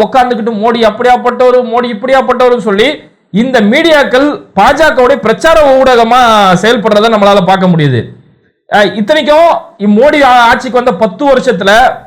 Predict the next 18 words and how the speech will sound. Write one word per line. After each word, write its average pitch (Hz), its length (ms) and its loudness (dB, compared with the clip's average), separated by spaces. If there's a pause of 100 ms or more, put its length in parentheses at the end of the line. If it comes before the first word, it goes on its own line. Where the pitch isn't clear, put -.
(180)
ஒரு 330 160 2 (100)
பிரஸ் 240 260 -2
மீட், 175 160 -2 (260)
ஒரே 240 160 2 (200)
ஒரு 247 100 0 (100)
பிரஸ் 240 220 0
மீட் 226 180 -4
கூட 240 140 0
அவர் 196 140 2
இன்னைக்கு 208 260 0
வரைக்கும் 202 240 -2
கொடுக்கல. 180 280 0 (540)
ஆனா 269 120 2 (100)
இவங்க 254 220 0
உட்கார்ந்து 254 260 0
அவர் 196 180 0
புகழ் 208 260 0
பாடுறாங்க. 156 340 0